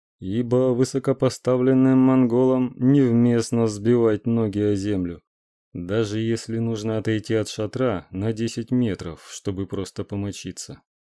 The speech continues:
Душа требовала немедленной и жестокой мести, но разум призывал к благоразумию, говоря, что именно этого и добивается царь русов,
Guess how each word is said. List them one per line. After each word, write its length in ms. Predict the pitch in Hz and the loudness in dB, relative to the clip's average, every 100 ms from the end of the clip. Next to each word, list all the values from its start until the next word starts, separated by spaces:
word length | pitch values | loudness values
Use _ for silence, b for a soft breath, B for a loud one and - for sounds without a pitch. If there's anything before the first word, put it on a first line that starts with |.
| _ _ _ _ | _ _ _ _
Душа 540 | - 92 95 - 113 107 | -12 -8 -8 -4 -4 -2
требовала 540 | 113 113 110 110 110 | 0 0 0 0 0
немедленной 920 | 110 117 120 127 123 113 113 113 110 | 0 2 4 4 2 0 0 0 0
и 20 | |
жестокой 640 | 104 113 - - 117 113 117 | -2 -4 -6 -4 -2 0 2
мести, 720 | 120 123 101 - 98 82 _ _ _ | 2 2 -2 -8 -16 -16 _ _ _
но 300 | - 101 95 | -8 -6 -4
разум 440 | 101 107 98 101 98 | -2 -2 -2 -4 -6
призывал 540 | 101 95 101 101 104 | -6 -4 -4 -2 -2
к 80 | 98 | -4
благоразумию, 920 | 104 101 104 104 95 104 98 92 82 _ _ - | -4 -4 -2 -4 -4 -6 -4 -6 -8 _ _ -6
говоря, 400 | 117 113 110 104 | 0 2 2 -2
что 180 | - 131 | -4 -2
именно 480 | 127 131 123 123 127 131 | 2 2 2 2 2 0
этого 300 | 117 101 101 | 0 -2 -4
и 60 | 98 | -4
добивается 680 | 101 110 110 110 104 - | -4 -2 0 0 -2 -8
царь 320 | 98 - 101 95 | -10 -6 -6 -6
русов, 460 | 98 - 98 - | -10 -10 -12 -14